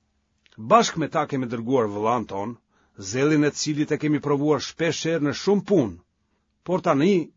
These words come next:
ai është më i zellshëm se asnjëherë për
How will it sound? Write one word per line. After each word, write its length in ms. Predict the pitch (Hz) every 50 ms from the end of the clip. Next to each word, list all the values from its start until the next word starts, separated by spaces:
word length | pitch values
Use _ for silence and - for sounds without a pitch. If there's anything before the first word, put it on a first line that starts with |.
| _ _ _ _ _ _ _ -
ai 140 | 92 110 120 120
është 220 | - - - 120
më 140 | 143 196 226
i 80 | 196 127
zellshëm 440 | 113 131 131 127 - - - 131 120 104
se 200 | - - 117 113
asnjëherë 640 | 131 131 - - 190 180 156 131 110 98 101 101 - _ _ _ _ _ _ _ -
për 80 | 135